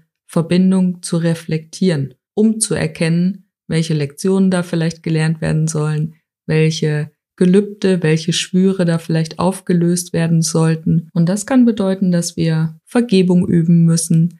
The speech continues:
dass wir lernen müssen, Grenzen zu setzen, dass wir vielleicht Dankbarkeit lernen dürfen, auch für schwierige Situationen oder Lektionen.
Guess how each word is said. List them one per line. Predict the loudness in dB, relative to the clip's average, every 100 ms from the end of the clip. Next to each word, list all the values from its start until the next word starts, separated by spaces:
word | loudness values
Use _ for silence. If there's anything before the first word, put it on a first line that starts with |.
| _ -6
dass | -4 -4 0
wir | 0 0 -2 -8 _ _
lernen | 0 2 4 4
müssen, | 2 0 -4
Grenzen | -2 0 0 0 -2
zu | -2 -4
setzen, | -2 -4 -6 -6 -6 -6 _ _ _ -8
dass | -6 -4
wir | -4 -6
vielleicht | -4 -4 -4 -4 -6 _
Dankbarkeit | -2 -2 -2 -4 -8 -6 -4 -6 -10 _ -8
lernen | -4 0 0 0 0
dürfen, | -2 -4 -4 -6 -6 -4
auch | -6
für | -4 -8
schwierige | -4 -2 -2 -4
Situationen | -8 -10 -6 -6 -4 -4 -2 0
oder | -2 -2
Lektionen. | -4 -4 -6 -4 0 0 0 -4